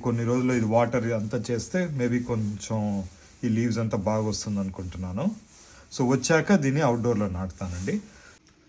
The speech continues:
So అదండి ఈరోజు మన వీడియో. So మా వీడియోకి మర్చిపోకుండా లైక్ చేయండి, మా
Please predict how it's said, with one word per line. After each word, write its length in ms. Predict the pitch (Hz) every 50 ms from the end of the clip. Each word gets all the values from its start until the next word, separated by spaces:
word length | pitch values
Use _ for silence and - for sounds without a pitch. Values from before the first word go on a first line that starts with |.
| _ _ _ _ -
So 40 | - 160 151
అదండి 280 | 147 165 175 170 160 156 151 147
ఈరోజు 240 | 139 143 139 131 131 131
మన 100 | 123 120 117 110
వీడియో. 260 | 113 113 107 117 120 113 117 - - - - - _ _ - -
So 100 | - 127 123 123 117 113 113 104 110
మా 60 | 120 120 117 123
వీడియోకి 340 | 131 135 147 139 - - 120 117
మర్చిపోకుండా 520 | 113 - - - 123 - - 120 113 113 110 107
లైక్ 200 | 110 110 101 - -
చేయండి, 360 | - 113 110 107 107 107 151 - - - - -
మా 60 | 117